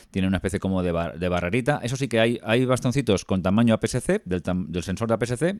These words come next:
y hay bastoncitos del tamaño de full frame. Yo utilizo los de full frame porque mi cámara es full frame. Entonces nada, coges el bastoncito, le echas unas gotitas del Eclipse este, o del limpiador que sea, a-, abres el espejo, todas las,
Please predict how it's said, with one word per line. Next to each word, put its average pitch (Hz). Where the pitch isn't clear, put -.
y 95
hay 101
bastoncitos 101
del 85
tamaño 87
de 80
full 80
frame. 57
Yo 69
utilizo 73
los 69
de 73
full 82
frame 120
porque 65
mi -
cámara 65
es -
full 60
frame. 113
Entonces 95
nada, 90
coges 87
el 87
bastoncito, 123
le 117
echas 92
unas 90
gotitas 87
del 85
Eclipse 92
este, 151
o 82
del 82
limpiador 82
que 110
sea, 160
a-, -
abres 95
el 95
espejo, 95
todas 110
las, 95